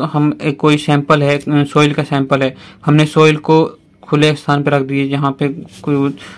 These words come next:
तो जो atmosphere से कुछ moisture होते हैं उनको absorb कर लेते हैं, तो उस observe किए हुए soil को हम hygroscopic water कह देते हैं। जो soil absorb करती है उस moisture को, उसे हम hygroscopic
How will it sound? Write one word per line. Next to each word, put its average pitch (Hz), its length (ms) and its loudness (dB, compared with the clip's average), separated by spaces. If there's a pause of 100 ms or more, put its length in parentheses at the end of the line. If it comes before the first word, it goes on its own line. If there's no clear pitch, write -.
(160)
तो 156 100 4
जो 160 220 2
atmosphere 156 720 2
से 156 260 0
कुछ - 440 -6
moisture 147 400 2
होते 147 200 0
हैं 147 80 2
उनको 151 340 0
absorb 147 400 2
कर 143 160 0
लेते 139 260 -2
हैं, 147 300 -6 (520)
तो 156 100 2
उस - 380 -2 (800)
observe 147 420 4
किए 160 260 -2
हुए 151 160 2
soil 147 300 0
को 147 140 -2
हम 151 280 -2 (360)
hygroscopic 147 640 0 (100)
water 139 260 -2
कह 151 220 -4
देते 135 220 -2
हैं। 135 80 0
जो 139 180 -2
soil 139 380 -4 (260)
absorb 147 320 -2
करती 143 220 -6
है 143 60 0
उस 139 140 -6 (320)
moisture 143 380 0
को, 147 180 -4
उसे 143 180 -4
हम 143 200 -4
hygroscopic 139 540 -4